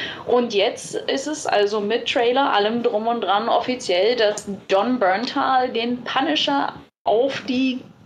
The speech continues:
T-V-Monitore zurückbringt, nachdem er ihn ja aus frühen neunziger Filmen, glaub ich, schon,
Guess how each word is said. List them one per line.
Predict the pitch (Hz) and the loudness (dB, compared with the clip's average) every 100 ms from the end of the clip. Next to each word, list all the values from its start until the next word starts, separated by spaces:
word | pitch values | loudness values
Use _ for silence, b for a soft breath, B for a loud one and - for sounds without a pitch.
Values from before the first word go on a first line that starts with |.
| - | -8
T-V-Monitore | - 269 269 339 381 208 196 208 220 - 254 254 | -2 0 2 2 4 2 0 -2 -4 -2 0 -2
zurückbringt, | 269 320 294 320 - 170 165 175 | -2 0 0 -2 -4 -4 -4 -2
nachdem | 185 185 240 254 | -4 0 0 2
er | 247 | 0
ihn | 254 247 | 0 2
ja | 233 | 2
aus | 214 220 | 2 -2
frühen | - - 269 302 339 | -4 0 2 2 2
neunziger | 277 240 285 320 339 302 302 | 2 4 2 0 0 2 0
Filmen, | 311 320 311 294 | 0 0 2 2
glaub | 277 277 | 2 2
ich, | 269 | 0
schon, | - 277 254 262 | 0 0 0 -2